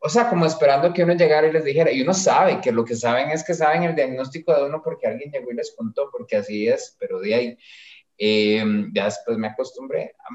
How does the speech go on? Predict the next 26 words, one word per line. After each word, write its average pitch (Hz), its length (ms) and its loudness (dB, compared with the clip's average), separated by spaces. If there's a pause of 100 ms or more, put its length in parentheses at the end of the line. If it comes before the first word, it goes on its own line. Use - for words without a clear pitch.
Más 139 220 0
bien 175 140 2
ahora 175 280 4
ya 175 60 4
hasta 175 180 0
le 156 100 -4
cuento 143 260 -4
a - 20 0
la 143 100 -2
gente, 170 240 -2
porque 117 240 -12
en 117 80 -4
algún 113 220 -6
momento 151 360 -8
yo 127 120 -10
no 151 100 -10
sabía 131 400 -4
que 135 100 -16
más 113 180 -6
bien 120 200 -8
todo 143 160 -4
lo 151 100 -8
contrario, 147 400 -6
cuando 101 260 -10
uno 113 120 -8
está 127 220 -8